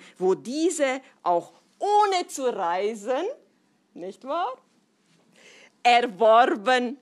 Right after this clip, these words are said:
werden kann. Und mit einem Augenzwinkern leite ich jetzt weiter an Herrn Doktor Kunze und bitte Sie, Ihren Vortrag zu halten.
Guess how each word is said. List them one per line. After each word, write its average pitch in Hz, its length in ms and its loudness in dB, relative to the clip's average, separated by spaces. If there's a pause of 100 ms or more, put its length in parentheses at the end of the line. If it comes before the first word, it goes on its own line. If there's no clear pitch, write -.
(100)
werden 196 760 -2 (300)
kann. 151 360 -8 (280)
Und 226 160 -4
mit 254 240 -4
einem 226 320 0
Augenzwinkern 381 1300 0 (560)
leite 202 380 -4
ich 269 120 -12
jetzt 240 400 -4
weiter 330 500 -2 (380)
an 220 220 -8
Herrn 233 240 -8
Doktor 226 420 -6
Kunze 294 580 0 (280)
und 240 280 -8
bitte 320 280 0
Sie, 262 440 -4 (560)
Ihren 262 240 -2
Vortrag 180 680 -6
zu 233 180 -8
halten. 156 580 -8